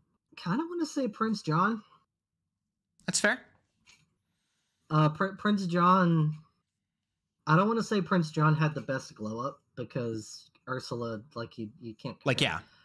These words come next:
Speaker 1: But Prince
Speaker 2: That's actually
Speaker 1: John went
Speaker 2: interesting.
Speaker 1: from being pretty good to being really good.
Speaker 2: Yeah, I just realized we've actually only seen,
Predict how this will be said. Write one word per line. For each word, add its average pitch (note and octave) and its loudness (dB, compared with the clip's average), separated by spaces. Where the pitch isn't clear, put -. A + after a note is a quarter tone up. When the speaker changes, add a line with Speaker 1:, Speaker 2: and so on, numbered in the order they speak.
Speaker 1:
But C#3+ 2
Prince G#3 0
Speaker 2:
That's - 0
actually A#3+ 6
Speaker 1:
John A#3+ 4
went F3 6
Speaker 2:
interesting. G3 2
Speaker 1:
from F3 6
being D#3+ 6
pretty D3+ 0
good G#3 2
to E3+ 2
being D#3 2
really G2 -14
good. D2+ -20
Speaker 2:
Yeah, F#3 0
I E3 2
just F3+ -4
realized E3 0
we've A#3+ 2
actually - 0
only A4+ 2
seen, C4+ 2